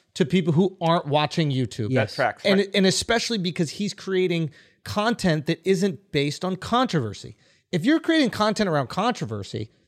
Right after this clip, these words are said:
Speaker 1: then naturally, like Rogan, you're gonna be picked up by the mainstream
Speaker 2: Mm-hmm.
Speaker 1: media. They're gonna be reacting to your stuff. What is C N N ever gonna be upset about
Speaker 2: Yeah.
Speaker 1: him doing? What is Fox News ever gonna be upset about him doing?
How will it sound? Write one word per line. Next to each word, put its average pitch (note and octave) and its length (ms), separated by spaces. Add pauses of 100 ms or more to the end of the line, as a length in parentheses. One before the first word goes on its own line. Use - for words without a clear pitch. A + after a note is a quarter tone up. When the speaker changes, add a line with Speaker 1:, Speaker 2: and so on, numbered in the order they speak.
Speaker 1:
then F3+ 220
naturally, E3 760 (140)
like D#3 280
Rogan, D#3+ 500 (160)
you're E3 160
gonna E3+ 120
be D3+ 100
picked E3 260
up D3+ 160
by C#3+ 80
the B2+ 60
mainstream B2+ 360
Speaker 2:
Mm-hmm. C#3 60
Speaker 1:
media. G3+ 500
They're D#3+ 160
gonna D3+ 100
be C3+ 100
reacting F#3+ 480
to - 100
your F3+ 100
stuff. F#3 260 (280)
What E4 140
is E4 100
C D#4 160
N D4+ 80
N C#4+ 120
ever C#4 200
gonna B3 160
be A3+ 80
upset C4 300
about F#3+ 280 (220)
Speaker 2:
Yeah. A2 160 (220)
Speaker 1:
him A#3+ 180
doing? B3+ 300 (120)
What A3+ 160
is A3 80
Fox A#3 280
News D#4 200
ever A#3+ 180
gonna G3 140
be F3+ 120
upset C#3+ 260
about B2 200
him A2+ 140
doing? G#2+ 200